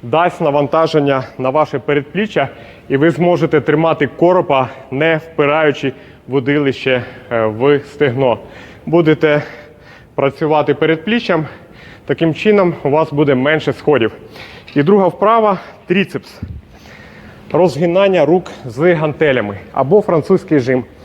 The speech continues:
Лягаємо, опускаємо гантелі до плечей, лікті на місці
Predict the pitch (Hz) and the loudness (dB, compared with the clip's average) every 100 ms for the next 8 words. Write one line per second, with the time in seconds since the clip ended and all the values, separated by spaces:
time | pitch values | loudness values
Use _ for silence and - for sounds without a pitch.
0 | - - - - 131 151 208 220 208 190 | -20 -20 -20 -2 0 2 2 2 2 -2
1 | - - - - - - - - - 135 | -4 -20 -20 -20 -20 -20 -20 -14 -6 -2
2 | 156 - 170 151 139 131 147 165 139 127 | -2 -2 0 2 2 2 0 2 2 4
3 | 156 151 156 - 208 226 - - - - | 2 2 0 2 4 4 0 -16 -20 -12
4 | - 170 160 170 156 156 151 - 131 | 0 0 2 4 6 6 4 2 0